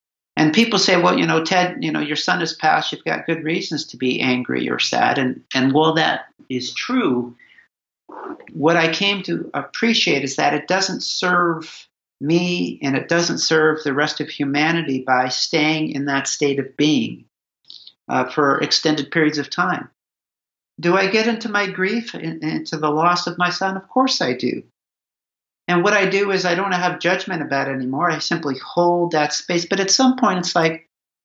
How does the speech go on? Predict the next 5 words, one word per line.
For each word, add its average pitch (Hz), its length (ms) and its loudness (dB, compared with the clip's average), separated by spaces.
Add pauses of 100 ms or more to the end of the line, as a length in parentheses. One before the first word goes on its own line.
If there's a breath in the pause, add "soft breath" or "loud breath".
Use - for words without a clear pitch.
(140)
"Okay, 208 720 0
h-, - 240 -8
have 170 200 -2
you 175 420 -4 (240)
ho-, - 300 -8